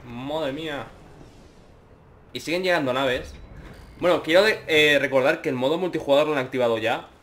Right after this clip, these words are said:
en este juego. Así que nada, pues como dato curioso.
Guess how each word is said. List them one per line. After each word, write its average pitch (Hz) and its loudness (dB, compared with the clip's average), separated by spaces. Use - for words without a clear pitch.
en 127 -8
este 120 -8
juego. 131 -4
Así 120 -14
que 143 -10
nada, 127 -10
pues - -20
como 117 -8
dato 120 -4
curioso. 120 -8